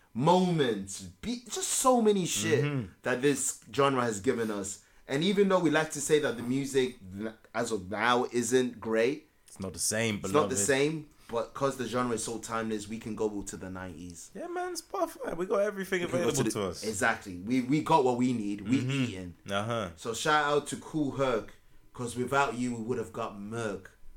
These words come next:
Speaker 2: Mm.
Speaker 1: Hove, I do it for hip hop.
Speaker 2: That must be the most legendary party of all time.
Speaker 1: Fam,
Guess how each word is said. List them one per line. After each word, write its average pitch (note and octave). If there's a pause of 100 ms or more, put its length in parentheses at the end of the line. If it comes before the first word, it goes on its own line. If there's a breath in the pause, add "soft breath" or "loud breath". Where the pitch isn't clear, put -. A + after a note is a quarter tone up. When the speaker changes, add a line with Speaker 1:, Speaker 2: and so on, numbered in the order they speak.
(140)
Speaker 2:
Mm. D#2+
Speaker 1:
Hove, A2+
I F#2+
do A2
it G#2
for G2+
hip A2
hop. G2
Speaker 2:
That A#2
must C#3+
be B2+
the A2+
most G#2
legendary F#2
party E2+
of D2+
all D2+
time. D2 (420)
Speaker 1:
Fam, F#2+